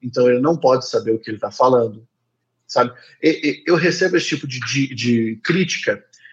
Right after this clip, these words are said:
de, dos seguidores comuns, eu recebo esse tipo de, de, de crítica de professores, sabe? É... mas assim,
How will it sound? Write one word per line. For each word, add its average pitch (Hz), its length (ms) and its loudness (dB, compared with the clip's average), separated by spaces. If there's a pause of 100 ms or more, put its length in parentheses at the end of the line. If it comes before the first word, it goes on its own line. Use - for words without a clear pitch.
(220)
de, 127 400 0
dos 143 180 -2
seguidores 175 880 0 (300)
comuns, 151 760 0 (300)
eu 135 80 4
recebo 143 340 2
esse 135 120 -2
tipo 135 200 -6
de, 120 140 -10
de, 123 500 0
de 117 180 -12
crítica 123 520 -4 (220)
de 131 100 -6
professores, 160 920 2 (500)
sabe? 113 380 0 (340)
É... 117 580 6 (320)
mas 190 200 4
assim, - 360 -2